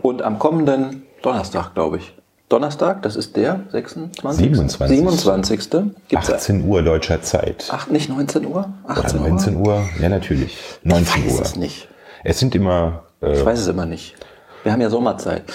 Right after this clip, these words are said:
Speaker 1: Da gibt's jedenfalls ein Apple-Event und Apple wird neue, äh, Macs wahrscheinlich vorstellen, so heißt es, denn er heißt Hello Again, der Event. Und das Hello kennt man ja schon von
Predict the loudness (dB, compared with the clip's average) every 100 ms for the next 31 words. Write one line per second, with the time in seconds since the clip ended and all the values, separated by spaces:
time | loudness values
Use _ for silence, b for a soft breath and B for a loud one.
0 | B 0 2 2 4 4 2 2 2 2
1 | 2 2 2 0 -2 -2 0 0 0 0
2 | 0 2 2 2 2 2 2 2 2 -2
3 | -6 -8 -8 -4 -4 -2 -4 -2 -4 -2
4 | -2 -2 -2 -2 -2 -2 -2 0 -2 0
5 | -2 2 2 4 2 0 0 0 0 -6
6 | -14 _ -2 0 0 -2 -4 -4 -4 -4
7 | -4 -4 2 2 4 2 0 -6 -2 -2
8 | -2 -4 -4 -4 -6